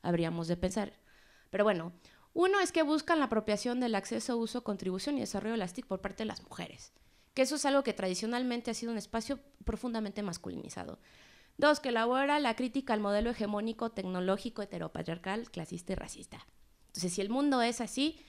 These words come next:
la red es muy probable que sea así. No, no, no es muy probable, es así. Y luchan,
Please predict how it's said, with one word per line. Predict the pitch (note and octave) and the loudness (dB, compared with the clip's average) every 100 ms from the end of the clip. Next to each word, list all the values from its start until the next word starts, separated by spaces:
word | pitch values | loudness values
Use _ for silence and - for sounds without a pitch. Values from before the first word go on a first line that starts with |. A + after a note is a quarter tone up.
| - | -12
la | - F#3+ | -2 0
red | F3 E3 | 2 0
es | F#3+ | 0
muy | A3+ B3+ | -2 0
probable | G3 D#3+ D3+ | 0 0 -2
que | - - | -6 -8
sea | - | -6
así. | F3 E3+ E3+ - - | -4 -4 -8 -14 -4
No, | G3+ | 0
no, | B3+ | 2
no | |
es | C#4 | 2
muy | C#4+ | 2
probable, | A3+ E3+ D#3+ - | 4 4 2 0
es | G#3 G#3 | 0 0
así. | F3 D3+ - _ _ - - - - | -4 -6 -10 _ _ -20 -20 -20 -2
Y | - D#4 | 4 6
luchan, | F#4 F#4+ C#4 C4 D4+ | 6 6 4 4 4